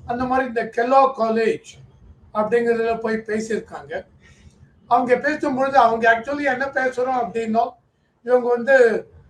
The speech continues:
அஹ், விமன் எந்த அளவுக்கு, development of women and marginalized section எந்த அளவுக்கு அடிமட்டத்தில் or below the poverty line இருக்க people, அவங்களுக்கு வெஸ்ட் பெங்கால்ல நாங்க இந்த அரசாங்கம்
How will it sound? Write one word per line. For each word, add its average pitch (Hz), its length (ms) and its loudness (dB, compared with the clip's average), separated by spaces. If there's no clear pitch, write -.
அஹ், 208 280 -4
விமன் 240 580 0
எந்த 220 220 0
அளவுக்கு, 240 360 -2
development 226 640 -6
of - 180 -2
women 220 420 -2
and 202 240 -6
marginalized 269 1300 2
section 214 400 -6
எந்த 254 300 0
அளவுக்கு 277 640 0
அடிமட்டத்தில் 254 920 -2
or 233 120 4
below 240 460 4
the 269 120 -4
poverty 254 460 0
line 233 180 0
இருக்க 214 480 -4
people, 240 420 -2
அவங்களுக்கு 262 840 0
வெஸ்ட் 220 280 -6
பெங்கால்ல 240 580 2
நாங்க 220 280 -8
இந்த 190 200 -4
அரசாங்கம் 220 640 -2